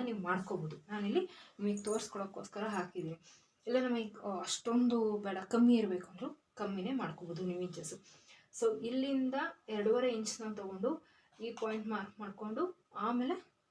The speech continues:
ರೌಂಡ್ ಮಾಡ್ಕೊಳ್ಳಿ. ರೌಂಡ್ ಸ್ಕೇಲ್ಗಳು ಸುಮಾರು ಸಿಗುತ್ತೆ, ಆ ರೌಂಡ್ ಸ್ಕೇಲ್ಗಳನ್ನ ಯೂಸ್ ಮಾಡಿಕೊಂಡು ನೀವು ಮಾಡ್ಬೋದು. So ಡಿಸೈನರಿ ಸ್ಕೇಲ್ಗಳಂತೂ ತುಂಬ ಬರುತ್ತೆ. So ಈ ಥರ ಡಿಸೈನರಿ ಸ್ಕೇಲ್ಗಳು ಸಹ ನಿಮಗೆ ಸಿಗುತ್ತೆ, ಈ ಥರ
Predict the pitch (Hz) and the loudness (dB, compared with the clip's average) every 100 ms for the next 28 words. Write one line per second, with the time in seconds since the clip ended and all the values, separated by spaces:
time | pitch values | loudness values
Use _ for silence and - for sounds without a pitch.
0 | _ _ 202 196 190 170 156 185 - - | _ _ -4 -2 -2 -8 -10 -16 -16 -18
1 | - - 202 220 240 262 233 233 240 226 | -18 -6 0 2 2 2 0 2 4 4
2 | 214 220 226 226 - 208 202 208 208 - | 4 2 2 2 0 0 0 -4 -6 -10
3 | - 202 214 226 - 226 220 214 214 214 | -4 0 2 0 0 0 2 4 6 8
4 | 226 220 220 202 220 220 233 220 208 196 | 8 10 6 4 4 6 8 8 6 4
5 | 190 185 180 208 - - - - _ _ | 2 2 2 2 -2 -12 -16 -20 _ _
6 | _ - 233 214 226 269 269 262 262 - | _ 8 10 10 8 8 6 6 6 4
7 | 247 247 240 240 233 220 226 202 180 196 | 6 6 6 4 0 2 2 2 0 -2
8 | - - - 240 220 214 208 208 202 214 | -4 -12 -2 4 4 2 0 2 2 4
9 | 226 220 214 - 208 214 208 - - 208 | 2 2 0 2 2 2 -2 -6 -4 0
10 | 208 202 185 190 - 185 180 185 - - | 2 2 -2 -4 -4 -2 -2 -4 -8 0
11 | - - 208 | 2 4 2